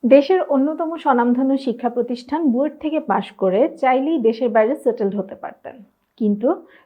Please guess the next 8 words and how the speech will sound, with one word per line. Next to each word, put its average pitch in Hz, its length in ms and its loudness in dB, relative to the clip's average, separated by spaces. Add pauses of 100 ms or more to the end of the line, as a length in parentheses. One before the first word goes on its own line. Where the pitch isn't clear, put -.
তিনি 285 180 2
থেকে 294 300 -6
যান 294 240 2
দেশে, - 320 -6 (380)
ব্যবসা 208 340 -6
করছেন, 262 540 -6 (100)
তৈরি 262 240 0
করেছেন 302 420 -6